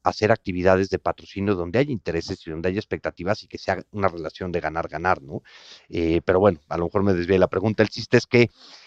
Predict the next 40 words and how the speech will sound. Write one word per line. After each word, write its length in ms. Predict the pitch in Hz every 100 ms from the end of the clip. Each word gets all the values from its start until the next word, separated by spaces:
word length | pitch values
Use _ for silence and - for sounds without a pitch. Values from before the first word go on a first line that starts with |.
| - -
eh, 500 | 95 92 90 87 80
cualquier 440 | - 104 98 127 131
donativo 600 | 131 123 - 110 101 87
de 120 | 82
cualquier 360 | 87 85 104 107
persona 440 | 110 - 104 98
moral, 320 | 87 85 87
de 80 | 80
cualquier 320 | 85 - 92
empresa, 520 | 98 - 90 - 110 - _ _ _ _
pueden 340 | 104 127 139
deducir 440 | 90 80 82 - 92
hasta 180 | - 87
el 80 |
siete 300 | - 90 87
por 160 | - 78
ciento, 400 | - 80 - - - -
¿no? 260 | 82 - - _ _
Y, 340 | - 87 87 -
y 60 |
se 160 | - 104
puede 180 | 120 143
utilizar 420 | - 101 - 123
como 180 | - 107
estrategia 400 | - 85 113 -
fiscal 460 | - - - 123 98
y 40 |
no 60 | 101
es 140 | -
un 60 | 110
tema 180 | 117
de 60 | 110
lavar 200 | 85 107
dinero, 480 | 98 85 139 107 90
es 140 | -
un 80 | 113
tema 200 | 117 127
de 60 | 101
decir, 200 | - 110
"Oye, 240 | 117 120